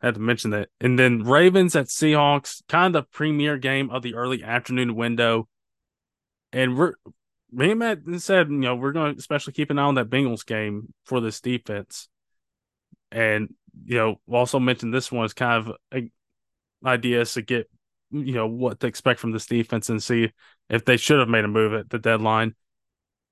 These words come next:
And this one, I mean, <laughs> it kinda looked like the exact,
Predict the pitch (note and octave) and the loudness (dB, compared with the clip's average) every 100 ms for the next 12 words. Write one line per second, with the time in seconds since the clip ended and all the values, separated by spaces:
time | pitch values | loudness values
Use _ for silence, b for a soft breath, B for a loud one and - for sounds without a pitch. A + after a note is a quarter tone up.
0 | - C#3 D#3 E3 F#3 F#3 F3+ C#3 D3+ D3+ | -2 2 2 2 2 2 0 -4 -2 -2
1 | - _ _ - C#3+ E3+ D#3+ F#3 G3 F#3+ | -4 _ _ -8 -4 -2 -2 -4 -4 -4
2 | F#3+ F3 - F3+ D#3 D3+ E3 | -2 -2 0 0 2 0 -2